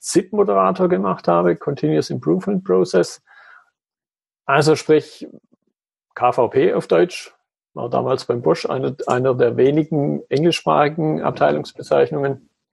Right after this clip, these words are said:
Heute sind sie, glaube ich, alle so. Und das hat sich dann für mich durchgezogen, im Grunde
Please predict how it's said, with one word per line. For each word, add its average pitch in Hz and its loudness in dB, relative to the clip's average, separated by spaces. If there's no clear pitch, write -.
Heute 120 -2
sind 120 -4
sie, 123 -4
glaube 123 0
ich, 120 -4
alle 147 2
so. 151 2
Und 165 0
das 185 0
hat 196 0
sich 190 2
dann - -2
für 165 -4
mich 175 0
durchgezogen, 185 0
im 147 -4
Grunde 170 2